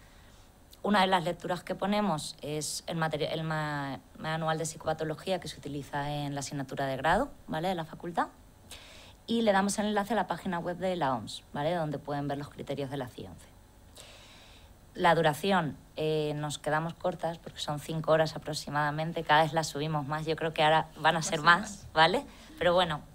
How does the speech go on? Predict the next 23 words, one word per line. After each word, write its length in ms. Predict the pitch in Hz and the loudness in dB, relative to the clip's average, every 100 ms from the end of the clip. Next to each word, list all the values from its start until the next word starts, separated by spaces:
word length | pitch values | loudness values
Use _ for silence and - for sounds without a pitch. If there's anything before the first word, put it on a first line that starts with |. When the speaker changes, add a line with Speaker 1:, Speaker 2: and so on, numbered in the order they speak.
| - | -12
Speaker 1:
inicialmente 720 | 156 151 143 165 165 156 151 | -8 -8 -4 -2 -2 -4 -2
eran 180 | 143 139 | -2 -2
tres, 240 | 180 208 | -4 -4
es 80 | 160 | -6
decir, 300 | 143 147 151 | -6 -2 -2
es 140 | 143 | -2
una 100 | 160 | -2
actividad 340 | 135 - 139 131 | -4 -2 -2 -2
compleja. 560 | 139 139 175 - 247 254 - - - - - - - | -2 -4 -4 -4 -8 -8 -20 -20 -20 -16 -14 -14 -6
Eh, 240 | 180 175 170 | 2 4 6
la 140 | 160 | 4
temporalización, 880 | 170 165 165 165 156 156 190 190 180 | 4 2 2 0 -2 -2 0 0 0
como 180 | - 139 | -4 -8
os 60 | |
comentaba, 600 | - 147 139 160 170 147 | -8 -6 -2 4 6 4
pues 140 | - 135 | 2 -4
sería 360 | 139 135 151 | -4 0 2
la 140 | 151 131 | 2 0
segunda 400 | - 127 147 147 | -4 -6 -2 -4
actividad 420 | - 147 143 135 | -4 -4 0 0
del 140 | 135 | -2
bloque 260 | 123 131 139 | -4 -4 0
dos, 360 | 160 208 - | 0 -2 -6